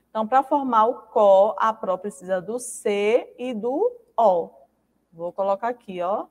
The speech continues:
C e do O. Vocês estão conseguindo entender? Coloquem no comentário aí se vocês estão conseguindo entender,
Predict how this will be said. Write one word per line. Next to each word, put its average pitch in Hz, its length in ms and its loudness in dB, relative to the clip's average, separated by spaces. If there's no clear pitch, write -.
C - 1000 -8
e 165 40 -18
do 196 200 -10
O. 190 320 0
Vocês - 160 -18
estão 339 140 -6
conseguindo 262 480 -6
entender? 190 500 -2
Coloquem 233 440 -2
no 339 140 -8
comentário 220 800 -2
aí 190 100 -8
se - 80 -16
vocês - 140 -18
estão 202 220 -10
conseguindo 190 420 -12
entender, 220 360 -6